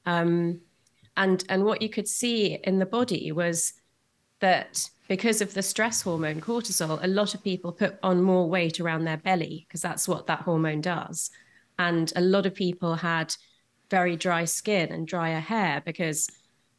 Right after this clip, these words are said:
when you have a lot of cor-, when you're stressed and you have a lot of cortisol, it's pro-inflammatory in the body. And part of that is that it's dehydrating as well.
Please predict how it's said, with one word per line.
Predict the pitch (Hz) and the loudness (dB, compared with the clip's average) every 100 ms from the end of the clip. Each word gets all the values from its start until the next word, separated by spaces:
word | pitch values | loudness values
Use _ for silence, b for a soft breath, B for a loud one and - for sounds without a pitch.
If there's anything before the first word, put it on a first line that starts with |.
| - | -4
when | 190 185 185 185 - | 0 2 4 2 0
you | 190 | -4
have | 190 165 | -2 -2
a | 175 | -2
lot | 175 170 | -2 -4
of | 160 | -8
cor-, | - 220 208 | -2 -2 0
when | 196 | 0
you're | 185 | 0
stressed | - 220 226 226 | 0 0 -2 -4
and | 185 | -4
you | 175 | -4
have | 170 | -2
a | |
lot | 170 | -4
of | 160 | -6
cortisol, | - 226 226 170 156 | -2 -2 0 -2 0
it's | 175 | -2
pro-inflammatory | - - 220 185 170 170 170 196 190 - - 156 | -6 -4 0 0 2 -2 0 0 0 -2 -4 -4
in | 147 | -4
the | |
body. | 160 185 175 | 0 0 0
And | 156 151 | 0 -2
part | 151 175 170 | 0 -2 -2
of | 160 | -6
that | 151 160 | -8 -6
is | 160 | -6
that | 160 | -6
it's | - | -6
dehydrating | - 165 151 156 156 160 160 151 117 | -4 -2 0 -2 0 -2 -2 -6 -6
as | 165 | -6
well. | 170 160 170 | -4 -6 -8